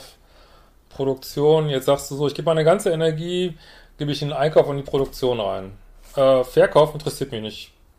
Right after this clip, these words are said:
Da, die kriegen kein Geld, die kriegen keine Arbeitnehmer.“ Ja, da funktioniert das ganze System nicht so, ne? Und du kannst nicht in einer Beziehung sagen, „Ja, okay, ja, in die Kinder wird investiert, im Job wird investiert, ins Haus wird investiert, in mich wird investiert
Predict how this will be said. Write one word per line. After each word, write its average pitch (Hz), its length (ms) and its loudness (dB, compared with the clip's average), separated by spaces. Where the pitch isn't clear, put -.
Da, 127 280 4
die 123 80 -12
kriegen 139 240 -4
kein 120 280 -4
Geld, 175 460 6
die 127 80 -8
kriegen 131 240 -6
keine 113 260 -2
Arbeitnehmer.“ 147 840 2
Ja, 160 140 -2
da 143 100 2
funktioniert 156 800 -2
das - 160 -18
ganze 156 260 0
System 156 400 0
nicht 104 200 -6
so, 110 240 -4
ne? 143 280 -4
Und 127 100 -8
du 131 80 -6
kannst 151 280 0
nicht 139 100 -2
in 143 100 -4
einer 135 80 0
Beziehung 156 380 -4
sagen, 135 360 2
„Ja, 127 80 -2
okay, 120 220 -2
ja, 110 140 0
in 110 120 -8
die 110 100 -14
Kinder 196 300 2
wird 180 140 4
investiert, 156 540 -2
im 101 140 -8
Job 135 300 2
wird 147 160 -2
investiert, 143 520 -6
ins 95 280 -12
Haus 185 220 0
wird 156 160 -6
investiert, 147 600 -4
in 110 120 -8
mich 190 240 0
wird 180 140 4
investiert 156 760 0